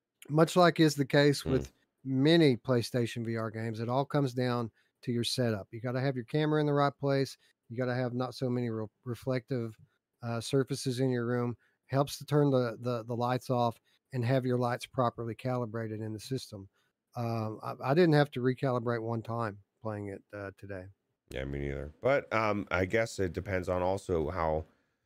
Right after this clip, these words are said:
Speaker 2: much, um, if you're looking at the inverse kinematic-,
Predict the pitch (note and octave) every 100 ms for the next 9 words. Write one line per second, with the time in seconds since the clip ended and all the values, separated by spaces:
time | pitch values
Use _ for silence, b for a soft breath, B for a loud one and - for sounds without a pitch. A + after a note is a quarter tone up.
0 | _ _ F#2 F#2 E2+ - - - D#2 D#2+
1 | D2+ C#2+ C#2 C#2+ _ _ _ D#2+ D#2 F2+
2 | F2 - E2+ - E2+ E2+ F2 - F2+ D#2+
3 | D2+ D#2+ D#2